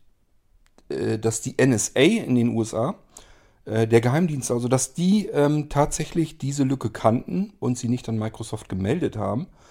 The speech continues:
sondern stattdessen eben für sich einen Exploit entwickelt haben, der diese Lücke eben ausnutzen kann, um eben den P C in Besitz zu nehmen und da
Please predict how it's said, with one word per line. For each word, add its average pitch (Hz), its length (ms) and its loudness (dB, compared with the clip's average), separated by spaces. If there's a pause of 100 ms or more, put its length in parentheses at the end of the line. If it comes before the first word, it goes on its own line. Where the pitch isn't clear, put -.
(220)
sondern 139 280 2
stattdessen 151 580 2
eben 139 200 0
für - 140 -6
sich 131 300 -4
einen 131 100 -2
Exploit 127 640 4
entwickelt 110 500 -2
haben, 104 320 0
der 113 100 0
diese 123 260 0
Lücke 127 420 2 (520)
eben 107 260 0 (420)
ausnutzen 190 580 4
kann, 196 360 0 (100)
um 139 240 0
eben 135 200 0
den 120 280 0 (240)
P 110 160 -6
C 113 260 -4
in 110 180 -6
Besitz 107 360 -4
zu - 100 -6
nehmen 165 240 -2
und 135 140 -2
da 131 240 -2